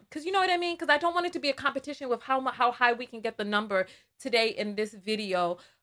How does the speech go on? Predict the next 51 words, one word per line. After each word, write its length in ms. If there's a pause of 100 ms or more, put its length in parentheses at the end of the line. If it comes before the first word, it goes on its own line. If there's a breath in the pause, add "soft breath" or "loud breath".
(120)
Um, 280
I 120
appreciate 600
everything 360
that 120
everybody 380
has 80
given, 280
and 140
I, 80
and, 140
and 180
I, 120
and 200
I 80
love 640
the 240
energy 560
of 220
it. 180 (300 soft breath)
However, 420
I 140
just, 280
I 120
want 200
us 160
to 200
be 160
able 240
to, 560 (420)
to 100
contribute, 920
you 120
know, 560 (440)
I, 60
I 160
don't 200 (100)
know. 180
I 140
don't 160
know. 300
I 80
just 180
don't 140
want 100
it 60
to 80
be 80
about 180
the 80
number. 400